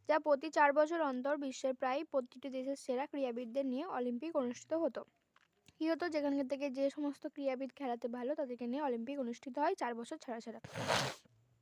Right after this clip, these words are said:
বিভিন্ন প্রান্ত থেকে পর্যায়ক্রমে ইহা অনুষ্ঠিত হয়। <clears throat> এই প্রতিযোগিতার অংশগ্রহণ, জয়লাভ দেশের আত্মসম্মান এবং তার সাথে যুক্ত থাকে।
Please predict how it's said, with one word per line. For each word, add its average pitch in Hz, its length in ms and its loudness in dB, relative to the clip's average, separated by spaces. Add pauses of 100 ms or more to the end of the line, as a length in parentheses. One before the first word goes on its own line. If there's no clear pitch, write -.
(640)
বিভিন্ন 311 340 4
প্রান্ত 311 320 6
থেকে 339 320 0 (420)
পর্যায়ক্রমে 311 640 8
ইহা 311 140 6
অনুষ্ঠিত 294 440 2
হয়। 302 260 6 (160)
<clears throat> 285 500 4
এই 302 60 6
প্রতিযোগিতার 320 580 4
অংশগ্রহণ, 311 600 4
জয়লাভ 277 400 6
দেশের 262 360 2
আত্মসম্মান 277 840 2
এবং 269 320 0
তার 277 200 4
সাথে 277 280 -4
যুক্ত 262 240 -4
থাকে। 254 280 -8